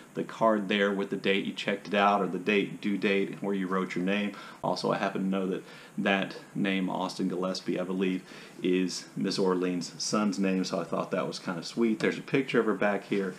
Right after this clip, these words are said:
It's just a beautiful book. In addition to that, another thing I thought was really cool about the book is that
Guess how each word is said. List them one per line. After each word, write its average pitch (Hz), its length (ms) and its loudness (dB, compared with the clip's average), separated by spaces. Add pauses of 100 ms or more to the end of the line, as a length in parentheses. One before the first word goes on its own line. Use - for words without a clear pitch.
(520)
It's 117 140 4
just - 180 0
a 113 60 2
beautiful 101 400 2
book. 98 360 2 (240)
In 131 120 8
addition 127 400 6
to 95 80 6
that, 95 120 8
another 120 280 2
thing 98 240 2
I 90 80 2
thought 92 220 0
was 95 120 -2
really 120 320 4
cool 117 320 2
about 90 260 0
the 95 80 0
book 175 320 0
is 92 280 0 (380)
that 107 440 4